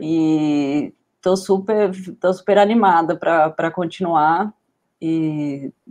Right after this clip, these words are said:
já tô conseguindo esse espaço que eu tava buscando de, de acessar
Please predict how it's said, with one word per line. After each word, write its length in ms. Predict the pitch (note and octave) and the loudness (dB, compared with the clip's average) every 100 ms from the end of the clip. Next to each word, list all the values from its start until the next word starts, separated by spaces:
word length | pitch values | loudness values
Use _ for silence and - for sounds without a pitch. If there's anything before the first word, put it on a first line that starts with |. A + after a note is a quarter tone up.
| - _ - | -20 _ -12
já 560 | C#3+ D#3+ F3 E3+ E3 D#3+ | -2 2 4 2 -2 0
tô 100 | F#3 | 0
conseguindo 960 | F#3+ F#3+ G3 F3+ G3 G3+ G3+ F#3+ F3+ D#3 - _ _ _ _ - | 2 -2 0 2 4 6 6 8 6 2 -6 _ _ _ _ -8
esse 260 | F3 F3 | -6 -2
espaço 580 | G#3 G3 G3 G3+ G3+ G#3+ | -4 2 6 6 6 0
que 80 | G3+ | -2
eu 80 | G3 | 0
tava 240 | G#3 G3+ | 2 2
buscando 720 | G3 G#3 - G#3 G3 G3 F3 | 0 -6 -4 0 2 2 -2
de, 360 | D#3+ D#3+ E3 D3+ | -4 -2 -2 -2
de 120 | D#3+ | -2
acessar 880 | F3+ F3+ F3 E3 F#3 F3 E3+ F3 F3 | -4 -2 -6 -4 0 0 2 -2 -6